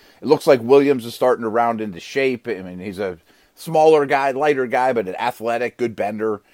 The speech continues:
Um, but that seems, I, I know you're not doing this, but that takes away with ho-, from slightly the perception of how good Zeke Elliott is.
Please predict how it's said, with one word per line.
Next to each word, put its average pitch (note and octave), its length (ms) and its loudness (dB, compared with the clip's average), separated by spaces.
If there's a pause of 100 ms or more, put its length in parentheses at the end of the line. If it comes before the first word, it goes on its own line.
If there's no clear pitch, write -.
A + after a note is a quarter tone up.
(280)
Um, C3 480 0 (160)
but F3+ 140 2
that C4+ 200 4
seems, A3 400 -6
I, E3 320 0
I F3+ 120 4
know G3 140 4
you're E3+ 140 4
not E3 200 4
doing D3+ 260 2
this, A2+ 160 -2
but A#2+ 160 -6
that C4+ 200 0
takes A#3 300 -4
away D3 280 2
with B2 140 -2
ho-, B2+ 100 -4 (120)
from A#2+ 400 -2 (460)
slightly E3+ 640 2
the C#3 160 0
perception D3+ 640 -4
of A#2+ 140 -4
how C#3 220 2 (100)
good A#2 320 -2
Zeke G2+ 260 -12
Elliott F2+ 400 -10
is. D2 380 -16